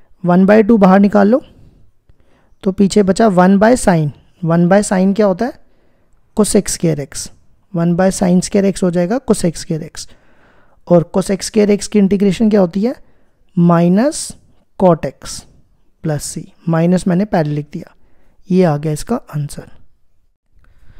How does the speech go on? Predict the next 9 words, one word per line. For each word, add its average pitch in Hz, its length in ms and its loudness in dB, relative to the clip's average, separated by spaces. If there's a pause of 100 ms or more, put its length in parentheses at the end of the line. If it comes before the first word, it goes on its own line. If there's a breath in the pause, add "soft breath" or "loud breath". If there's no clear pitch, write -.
(440 loud breath)
क्वेश्चन 196 300 -2
नंबर 247 260 0 (120)
थर्टी 285 260 -2
फ़िफ्थ 240 360 -4
दिया 170 200 0
है 160 60 0
हमारे 156 200 -4
पास, 196 440 -10 (420)
integral 165 580 -4